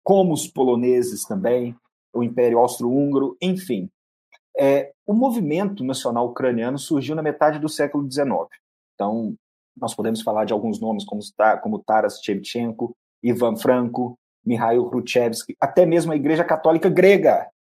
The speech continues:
Isso mesmo, Igreja Católica Grega ajudou a, a, nessa construção do movimento nacional ucraniano. Porém, a Ucrânia, esse movimento, bom, grande parte da Ucrânia,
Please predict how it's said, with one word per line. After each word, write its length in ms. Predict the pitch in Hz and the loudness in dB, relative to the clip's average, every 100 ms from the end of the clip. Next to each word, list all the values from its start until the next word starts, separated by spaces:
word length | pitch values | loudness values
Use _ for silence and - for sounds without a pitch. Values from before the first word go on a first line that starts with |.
| _ | _
Isso 220 | - - 156 | -12 -8 -2
mesmo, 320 | 117 95 101 | -2 -2 -4
Igreja 320 | 110 147 151 | 0 2 2
Católica 420 | 156 156 143 143 | 0 2 0 0
Grega 400 | 135 120 135 147 - _ _ _ | 0 2 2 0 -10 _ _ _
ajudou 760 | - 156 165 165 147 170 185 - _ _ _ | 0 2 4 4 6 6 6 0 _ _ _
a, 380 | - 151 147 147 | 4 6 8 8
a, 40 | 143 | 8
nessa 240 | 160 170 - | 2 -2 4
construção 840 | 208 240 - 196 180 - 185 196 | 4 4 2 -2 -2 0 0 0
do 120 | 180 | -2
movimento 680 | 175 160 156 156 - 160 - _ _ - | 0 -2 -2 -4 0 0 0 _ _ -6
nacional 680 | 151 147 156 139 139 135 - _ - | -4 0 0 2 0 0 -6 _ -8
ucraniano. 600 | 160 - 143 123 95 117 | -6 -2 -2 -2 -4 0
Porém, 160 | 233 226 | 2 2
a 60 | |
Ucrânia, 420 | 226 226 180 202 | 0 2 2 2
esse 180 | 156 151 | 0 0
movimento, 680 | 170 170 156 143 156 196 202 202 _ _ _ - | -2 -2 0 0 0 -2 -4 -8 _ _ _ -2
bom, 240 | 139 117 - _ - | 0 0 -4 _ -12
grande 360 | 139 220 277 - | 2 2 2 0
parte 340 | 151 151 - | 0 0 -2
da 80 | 143 | -2
Ucrânia, 520 | 135 - 139 160 156 | -2 -2 -2 -2 -4